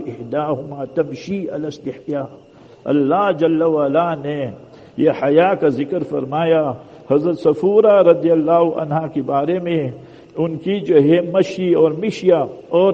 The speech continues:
ان کی طریقہ جو ہے وہ چلنے کی، اتنی حیا، با حیا، با وقار، اللہ جل وعلا نے اس کی جو ہے ذکر فرمایا، تعریف فرمایا۔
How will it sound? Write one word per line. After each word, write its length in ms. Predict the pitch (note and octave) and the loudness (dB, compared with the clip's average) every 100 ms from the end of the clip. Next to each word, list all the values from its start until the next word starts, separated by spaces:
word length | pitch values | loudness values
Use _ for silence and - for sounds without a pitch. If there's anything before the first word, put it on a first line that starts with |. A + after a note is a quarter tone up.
| E3 | -2
ان 120 | D#3 C3+ | -10 -4
کی 80 | F#3 | -2
طریقہ 640 | - D3+ G3 A#3+ G#3 F#3 | 0 0 0 -2 2 2
جو 300 | F3 D#3+ C#3 | 2 -2 0
ہے 320 | F3+ F#3 C#3 - - - - | 0 2 0 -2 -12 -20 -4
وہ 140 | D3 D#3+ | 0 0
چلنے 520 | E3 F#3+ G#3 C4+ B3+ | 2 2 2 2 2
کی، 340 | E3+ E3+ C#3 - - - | 0 0 0 0 -14 -12
اتنی 380 | F#3 - G3 G3 | -10 -10 -14 -10
حیا، 680 | F3 - - C#3+ E3 F3+ B2+ - G#2 | -10 -8 -4 -2 0 0 -2 -6 -2
با 220 | E3+ F3 | 0 2
حیا، 540 | E3+ B2+ D3 F3 F3 D3 | 0 -2 -2 0 0 -2
با 240 | B2+ E3+ | -2 0
وقار، 560 | D#3+ C3+ - F3+ F3 D#3 - - - - | 0 -2 -2 -2 -2 -4 -8 -20 -20 -4
اللہ 440 | D3 D3+ E3+ A#3+ G3+ | 0 2 2 2 2
جل 220 | F3+ E3 | 2 2
وعلا 420 | E3+ E3 D#3 E3+ | 2 2 0 -2
نے 160 | D#3+ D#3 | -4 -6
اس 120 | D3+ C#3 | -8 -4
کی 180 | E3 C#3+ C3+ C#3 C#3 | -4 -2 -4 -6 -4
جو 140 | C#3 | -2
ہے 160 | D3 D#3+ | 0 -2
ذکر 340 | D3 D3 E3+ | -4 -4 -4
فرمایا، 520 | - C#3+ D3 D#3+ D3+ | -4 -6 -6 -2 -2
تعریف 460 | C3+ C#3 C#3+ D#3+ D#3+ | -4 -8 -2 -2 -2
فرمایا۔ 460 | - B2 C3 B2+ | -8 -10 -12 -12